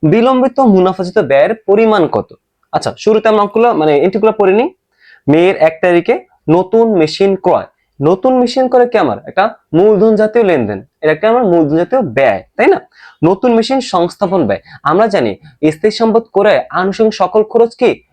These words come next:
এর সঙ্গে যাবে, মানে মূলধন জাতীয় ব্যয়ই হবে। নতুন মেশিন সংস্থাপন ব্যয় আট হাজার টাকা, এটাও মূলধন জাতীয় ব্যয়তে যাবে। এবং দেখো চার, চার তারিখে দেখো,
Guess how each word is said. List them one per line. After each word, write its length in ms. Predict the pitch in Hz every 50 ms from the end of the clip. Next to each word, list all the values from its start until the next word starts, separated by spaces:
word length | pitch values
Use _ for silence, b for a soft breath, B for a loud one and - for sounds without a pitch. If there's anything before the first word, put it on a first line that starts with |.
| - 156 175
এর 80 | 175 170 -
সঙ্গে 200 | 180 175 180 185 151
যাবে, 120 | - - 113 156
মানে 100 | 170 226 220 180
মূলধন 220 | 160 170 151 147 156
জাতীয় 180 | 190 202 247 180 156
ব্যয়ই 240 | 143 147 180 214 185 185
হবে। 180 | 131 107 98 - _ _ _ _ _ b b b b b b b b 151
নতুন 200 | 165 156 - 214 208
মেশিন 220 | 214 208 240 247 - -
সংস্থাপন 420 | 175 156 151 151 - 175 185 196 185 165
ব্যয় 140 | 190 202 170 147
আট 60 | 143 151
হাজার 160 | 143 156 - - 175
টাকা, 180 | 175 - 240 392 381 - _ _ _ _ _ _ _ _ -
এটাও 280 | 131 127 113 170 190 190 175
মূলধন 180 | 165 160 147 160
জাতীয় 160 | 170 185 165
ব্যয়তে 180 | 147 156 160 156 170
যাবে। 180 | 175 180 233 339 359 _ _ _ _ _ _ _ -
এবং 120 | 160 190 202 185
দেখো 140 | 135 - - - - _ _ -
চার, 180 | 185 175 175 185 196 - _ _ _ _ _ -
চার 140 | 208 196 196
তারিখে 220 | - 220 208 220 185 147
দেখো, 220 | 120 - - -